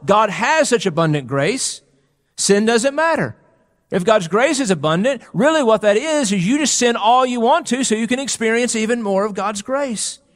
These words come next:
And we know that Paul very severely criticized and critiqued that line of thinking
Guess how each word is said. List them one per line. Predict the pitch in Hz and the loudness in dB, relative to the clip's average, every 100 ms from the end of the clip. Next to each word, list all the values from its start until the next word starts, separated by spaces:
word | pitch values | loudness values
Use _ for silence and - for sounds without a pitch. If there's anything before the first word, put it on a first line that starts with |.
| _ _ _ _ _ _ _ | _ _ _ _ _ _ _
And | 139 | -4
we | 156 | 0
know | 170 | 0
that | 160 160 | 0 -2
Paul | 226 220 160 123 | 0 2 2 0
very | 151 139 131 | 0 0 -2
severely | 135 151 160 185 151 127 - _ _ | -4 -2 0 0 0 -4 -8 _ _
criticized | - 208 180 160 127 135 139 | 0 2 2 -2 -2 -2 -4
and | 143 127 120 | -4 -4 -6
critiqued | - 139 - 233 180 - - | -6 -8 -4 -4 -4 -8 -8
that | 160 151 131 151 | -4 -4 -4 -6
line | 156 147 131 | -4 -2 -4
of | |
thinking | - 180 165 131 120 | -6 -4 -4 -4 -6